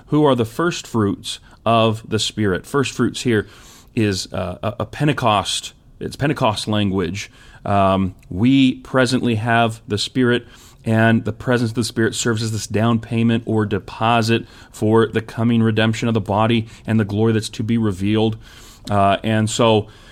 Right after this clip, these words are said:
uh, the first fruits motif, you connect that with Pentecost, and it's already started way back in Acts two.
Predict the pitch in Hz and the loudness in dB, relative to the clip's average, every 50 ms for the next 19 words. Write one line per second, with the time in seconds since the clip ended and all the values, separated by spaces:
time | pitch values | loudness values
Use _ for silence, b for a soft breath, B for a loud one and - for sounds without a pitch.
0 | B B B - - 101 98 95 92 - - 151 165 143 - - 156 147 131 - | B B B -4 -2 0 0 0 0 0 0 2 2 2 2 2 2 2 2 2
1 | - 143 135 127 117 - 143 131 127 120 113 - - - - 104 - 113 120 120 | 0 0 0 0 0 0 0 0 0 0 -2 -6 -12 -10 -8 -8 -4 -2 -2 -2
2 | 113 120 110 90 107 - - 127 117 117 110 - 117 113 113 113 113 - 101 90 | -2 -2 -2 -2 -2 -4 -4 -4 -4 -2 -2 0 0 2 2 0 -2 -4 -8 -6
3 | - 120 113 113 101 - - - 117 110 117 104 98 107 107 104 104 107 110 107 | -2 -2 0 0 0 -2 -2 0 2 2 2 2 0 0 0 0 0 0 0 0
4 | - 110 104 104 95 - - - - - 143 135 131 131 127 117 | -2 -2 -2 -2 -4 -6 -10 -12 -6 -2 0 2 2 2 2 0